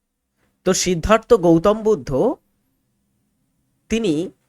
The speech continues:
কোন বংশের শাসক ছিলেন? আহ, মাফ করবে, শাসক নয়, মাফ করবে, তিনি কোন বংশের actually ছিলেন? তিনি actually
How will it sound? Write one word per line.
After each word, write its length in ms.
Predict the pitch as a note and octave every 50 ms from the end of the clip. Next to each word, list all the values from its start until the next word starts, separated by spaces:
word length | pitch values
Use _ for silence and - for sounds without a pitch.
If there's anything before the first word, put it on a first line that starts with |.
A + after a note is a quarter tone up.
| _ _ _ _ _ _ _ _ A3+
কোন 320 | A3+ A3+ A#3 A#3+ B3+ B3+ C4 C4 D4 _ _ _ _ _ - C3+
বংশের 440 | D3+ D#3 E3 B3 E3 - - F#3 F#3+ - -
শাসক 280 | - F#3+ - - G3 - - -
ছিলেন? 240 | - G3+ G#3 G3+ D4 - _ _ _ _ _ _ _
আহ, 180 | C3+ C3 C3+ - _ _ _ D3 D3
মাফ 120 | D#3+ E3+ -
করবে, 160 | - D#3+ D3 D3 - -
শাসক 260 | D3 D3 - D#3 C#3+ - A#2
নয়, 120 | A#2+ C#3+ D3+
মাফ 120 | B2+ A#2 - _ -
করবে, 200 | A#2 A2 A2 D#3+ D4 - _ _
তিনি 140 | - G#3 A#3 - -
কোন 100 | B3 C4 B3+ G#3 F3
বংশের 340 | F3 F3 F3+ F3 - G3+ F#3 F3
actually 340 | F3+ - - E3+ E3 D#3+ D3 - -
ছিলেন? 220 | B2+ G#2 G#2 - - - - - - - - - - _ _
তিনি 140 | G#3+ F#3 G#3+ G#3+
actually 300 | G#3+ - - A3+ A#3 C4